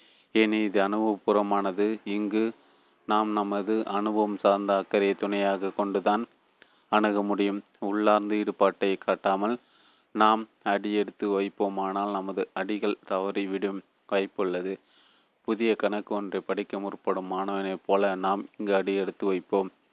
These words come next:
நாம் என்ன பார்த்தோம்? முதல் நிலை காட்சி செயல்படுகிறது, தொடர்ந்து இரண்டாம் நிலை காட்சி செயல்படுகிறது,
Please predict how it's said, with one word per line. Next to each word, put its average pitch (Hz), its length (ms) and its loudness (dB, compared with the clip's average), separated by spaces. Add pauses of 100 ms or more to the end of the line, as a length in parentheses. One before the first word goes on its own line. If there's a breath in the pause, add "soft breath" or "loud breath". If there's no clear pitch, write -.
(440 soft breath)
நாம் 107 200 0
என்ன 104 280 0
பார்த்தோம்? 101 640 0
முதல் 95 320 -2
நிலை 107 240 0
காட்சி 95 360 -2
செயல்படுகிறது, 92 760 -2 (140)
தொடர்ந்து 101 460 -2
இரண்டாம் 101 540 -2
நிலை 98 240 -4
காட்சி 95 340 -2
செயல்படுகிறது, 92 680 -2